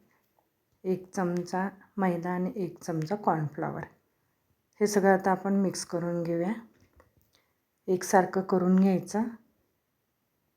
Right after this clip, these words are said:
त्यानंतर हाताला पाणी लावून आपण हा बॉल तयार करून घेतलाय.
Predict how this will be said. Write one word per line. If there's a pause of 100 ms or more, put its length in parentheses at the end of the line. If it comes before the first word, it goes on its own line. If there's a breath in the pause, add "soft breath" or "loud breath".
(1800)
त्यानंतर
हाताला
पाणी
लावून
आपण
हा
बॉल (100)
तयार
करून
घेतलाय.